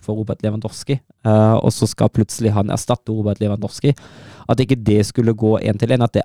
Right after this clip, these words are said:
er kvalitetsforskjell mellom de to, eh, det bør være selvsagt. Jeg synes jo etter forutsetningene har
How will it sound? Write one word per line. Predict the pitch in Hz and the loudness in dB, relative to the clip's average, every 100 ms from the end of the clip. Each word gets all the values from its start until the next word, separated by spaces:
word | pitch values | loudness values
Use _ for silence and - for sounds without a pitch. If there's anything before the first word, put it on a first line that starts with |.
| - | -2
er | 104 107 | -4 -2
kvalitetsforskjell | 117 110 - - - - 101 | -2 -2 -2 -6 -8 -6 -4
mellom | 101 101 101 | -4 -4 -4
de | 98 | -6
to, | - 156 131 _ - | -4 -4 -4 _ -2
eh, | 113 110 110 107 107 - - - | 2 4 6 4 4 0 -8 -12
det | 143 117 104 | -4 -4 0
bør | 110 | -2
være | 107 110 | -2 -4
selvsagt. | - 107 - 147 - | -2 -4 0 -2 -2
Jeg | - 110 | 0 0
synes | - 101 | 0 0
jo | 147 | 0
etter | - 120 | 2 0
forutsetningene | 107 107 - 101 - 104 101 107 | 0 0 0 -4 -4 -2 0 2
har | 104 95 98 | 2 2 4